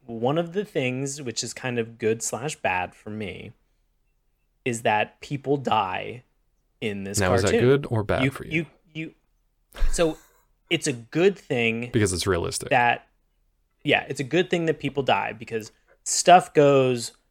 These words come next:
Speaker 1: well, I don't
Speaker 2: No, I
Speaker 1: mean
Speaker 2: know.
Speaker 1: that
Speaker 2: Like,
Speaker 1: like
Speaker 2: from
Speaker 1: that.
Speaker 2: the
Speaker 1: I mean,
Speaker 2: franchise, I'm
Speaker 1: yeah.
Speaker 2: just giving you a hard time.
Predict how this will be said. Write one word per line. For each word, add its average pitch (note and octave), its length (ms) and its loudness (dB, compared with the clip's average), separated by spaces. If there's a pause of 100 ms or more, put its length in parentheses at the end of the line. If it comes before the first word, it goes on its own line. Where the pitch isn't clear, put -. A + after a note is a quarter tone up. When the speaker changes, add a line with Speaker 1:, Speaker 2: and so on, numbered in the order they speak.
(360)
Speaker 1:
well, - 160 -8 (680)
I - 60 -4
don't F3+ 60 4
Speaker 2:
No, C#3+ 100 6
I B2+ 40 6
Speaker 1:
mean C#3 80 6
Speaker 2:
know. C#3 60 6
Speaker 1:
that A#2+ 160 4
Speaker 2:
Like, B2 140 6
Speaker 1:
like - 60 -
Speaker 2:
from C#3 180 6
Speaker 1:
that. - 0 -
Speaker 2:
the C3+ 60 2
Speaker 1:
I - 40 4
mean, D3 60 4
Speaker 2:
franchise, G#2 500 2
I'm G2 140 4
Speaker 1:
yeah. G#2 40 0
Speaker 2:
just G2 100 -2
giving F2+ 160 0
you E2+ 60 -2
a - 20 -2
hard E2+ 140 -2
time. E2 140 -6